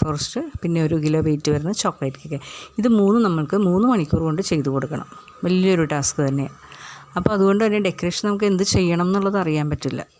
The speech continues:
നമ്മൾ കിട്ടുന്ന ഫസ്റ്റ് നോസിൽ എന്ന് പറയുന്നത് സ്റ്റാർ നോസിലായിരിക്കും.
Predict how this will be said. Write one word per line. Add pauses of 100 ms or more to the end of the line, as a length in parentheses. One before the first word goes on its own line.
(500)
നമ്മൾ
കിട്ടുന്ന (480)
ഫസ്റ്റ്
നോസിൽ
എന്ന്
പറയുന്നത്
സ്റ്റാർ
നോസിലായിരിക്കും.